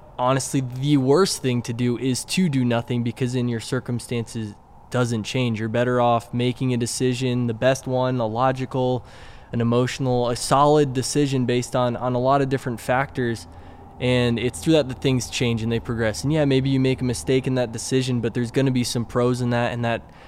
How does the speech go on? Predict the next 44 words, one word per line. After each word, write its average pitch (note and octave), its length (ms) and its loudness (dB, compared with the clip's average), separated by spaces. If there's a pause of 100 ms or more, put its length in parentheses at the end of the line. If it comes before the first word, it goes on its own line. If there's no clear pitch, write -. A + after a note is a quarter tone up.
(160)
maybe C#3 220 2
even D3+ 240 4
if C#3+ 180 0
you C#3 160 2
would C3+ 140 -2
consider C#3 420 2
it B2 60 0
a A#2+ 60 0
failure, B2+ 360 0
that A2+ 140 -2
failure B2+ 300 0
is A#2+ 100 -4
gonna B2 160 -2
bring A#2+ 200 -2
you A#2+ 120 -2
closer A#2+ 340 -4
to A#2 100 -4
success. A#2+ 540 -2
There's A#2 160 -4
a A2+ 60 -4
quote A#2+ 340 0
that A#2+ 260 0 (480)
I B2 120 4
was A#2 160 2
reading, B2 260 4
and B2 80 0
it G#2 80 -6
says B2 160 -6
that B2 100 -2
the A#2+ 120 -2
road B2 280 0
to A#2+ 320 -2 (120)
failure C3 400 0
and A#2+ 100 0
the A#2 60 -2
road A#2+ 220 0
to B2 180 -2
the A#2 120 -4
success A#2+ 600 -2
almost A#2+ 320 -4
look A#2+ 140 -4
exactly A2+ 420 -4
the G#2+ 100 -4
same. A2 360 -6